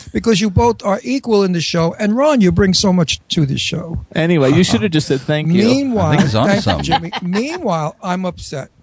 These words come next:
Speaker 2: Oh, wait, wait, we didn't finish our introductions.
Speaker 3: Hello,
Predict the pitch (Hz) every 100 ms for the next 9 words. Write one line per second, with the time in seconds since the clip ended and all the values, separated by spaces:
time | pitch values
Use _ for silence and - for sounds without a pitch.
0 | - 185 208 180 175 185 185 180 185 170
1 | 165 151 147 139 147 - - - - -
2 | 110 101 90 92